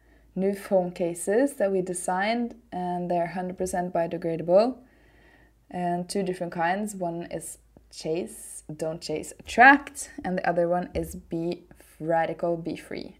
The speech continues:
And I love them so much. I can't wait to get mine here. And we also have lots of new candles from P F Candle Co. They're all vegan,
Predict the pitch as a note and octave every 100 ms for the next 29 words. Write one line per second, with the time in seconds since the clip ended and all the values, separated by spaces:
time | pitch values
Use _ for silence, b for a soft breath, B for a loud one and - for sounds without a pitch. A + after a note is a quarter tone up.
0 | - D3 E3 D#3+ D#3 F#2+ G3 - F#3 F3+
1 | F3+ G3 - - - G3 F#3+ F3+ F3 F3
2 | F3 F3+ E3 E3 A#3 C4 B3+ - b b
3 | b b b b _ F#3 F#3 F3+ F3 F3+
4 | F#3 G3+ G3+ - F#3+ F3+ F3+ - F3 E3+
5 | F3 F#3 - - E3 E3 E3 - F3+ F3
6 | - G3 F#3+ G3 G3+ G3+ G3+ G3 F3 E3
7 | F3+ F3 E3+ F3 E3 F3 F3+ F#3